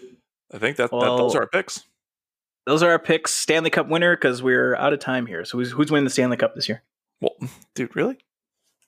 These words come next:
Speaker 1: Come on. Come on. Come on! It's the Vegas Golden Knights are gonna win finally.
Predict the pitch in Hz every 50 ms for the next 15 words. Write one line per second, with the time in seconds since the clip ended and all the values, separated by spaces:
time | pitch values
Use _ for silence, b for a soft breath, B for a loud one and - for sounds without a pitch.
0 | _ _ _ _ _ _ _ _ _ - - 269 151 - - _ _ _ _ _
1 | _ _ - - 381 - - _ _ _ _ _ _ _ _ _ _ _ _ _
2 | _ _ _ _ _ _ _ - - - 233 - - - 170 - - 233 196 247
3 | 247 254 285 269 - 330 359 311 240 208 208 202 165 131 120 113 117 123 120 113
4 | 104 113 107 104 - -